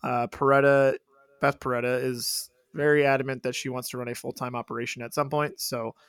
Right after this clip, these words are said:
still excited for that. So Simona Di Silvestro will be at Road America, Mid-Ohio, and Nashville.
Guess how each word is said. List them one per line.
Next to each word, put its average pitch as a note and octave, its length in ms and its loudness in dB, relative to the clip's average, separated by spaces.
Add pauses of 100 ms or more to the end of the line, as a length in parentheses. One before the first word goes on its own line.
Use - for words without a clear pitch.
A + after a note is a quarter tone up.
(520)
still - 440 2
excited C3 420 0
for - 80 -6
that. B2+ 300 2
So C3+ 100 -4
Simona D#3 640 4
Di D#3 140 2
Silvestro C#3+ 680 2
will C3 140 4
be C3 300 -2
at B2+ 260 2
Road D#3 180 8
America, D3+ 600 6
Mid-Ohio, C3 640 4
and B2+ 800 -6
Nashville. B2 760 -4